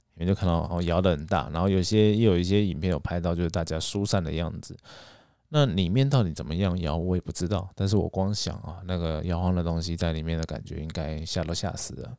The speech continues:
就很像在做那种游乐设施啊，对，然后晃来晃去那种感觉。那所以影片看起来的状况呢，其实是摇晃的频率是慢的，但是它摆动很明显，所以我们可以看得很清楚它是怎么样摇晃啊，摇晃的这样子。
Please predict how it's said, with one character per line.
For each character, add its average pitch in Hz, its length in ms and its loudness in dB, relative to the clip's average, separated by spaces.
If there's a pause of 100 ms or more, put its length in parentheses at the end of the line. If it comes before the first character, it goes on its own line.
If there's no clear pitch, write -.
就 90 220 2
很 85 140 2
像 92 320 0 (640)
在 92 160 2
做 95 160 4
那 95 80 4
种 87 100 2
游 85 180 2
乐 95 140 6
设 95 240 2
施 82 280 0
啊， - 240 -6 (340)
对， 76 220 -2
然 78 100 -2
后 85 40 0
晃 95 220 2
来 78 100 -2
晃 87 200 -4
去 87 140 -4
那 82 60 -2
种 78 200 -4
感 - 260 -8
觉。 - 260 -10 (960)
那 98 140 4
所 110 160 4
以 107 80 4
影 92 80 -2
片 110 160 0
看 123 200 2
起 98 120 -4
来 82 60 -2
的 80 80 -4
状 90 180 -2
况 87 220 -4
呢， 85 100 -6
其 85 180 -4
实 87 80 -2
是 92 520 0
摇 92 260 -2
晃 110 180 -2
的 95 60 -2
频 87 240 -6
率 95 140 2
是 90 120 -2
慢 98 300 0 (140)
的， 85 100 -14 (240)
但 104 140 2
是 104 80 2
它 101 100 4
摆 - 180 -2
动 92 220 0
很 80 100 -4
明 80 240 -10
显， - 220 -6
所 87 100 -4
以 82 40 -4
我 - 20 -6
们 82 80 -10
可 82 80 -8
以 85 60 -6
看 95 180 -6
得 78 80 -8
很 80 140 -6
清 120 280 0
楚 - 200 -10
它 - 180 -8
是 85 180 -6
怎 87 220 -4
么 101 80 -2
样 117 180 4 (720)
摇 82 160 0
晃 85 220 2
啊， 76 80 -2
摇 78 120 -2
晃 85 220 -4
的 - 140 -10
这 85 100 -4
样 - 160 -6
子。 - 180 -8